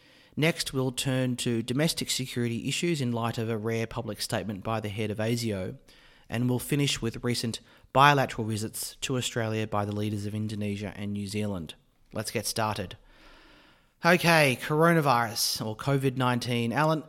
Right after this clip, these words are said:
let's start with where it began in China and, and the Chinese response.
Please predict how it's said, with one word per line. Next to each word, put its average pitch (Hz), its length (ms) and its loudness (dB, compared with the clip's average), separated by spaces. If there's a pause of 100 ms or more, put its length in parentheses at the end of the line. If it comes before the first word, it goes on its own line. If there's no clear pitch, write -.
let's 247 320 2
start 160 460 4
with 131 320 2 (440)
where 139 140 2
it - 80 0
began 127 380 2
in 113 100 0
China 120 440 0
and, 107 220 -2
and 113 140 -4
the 113 60 -4
Chinese 113 500 -4
response. 107 720 -6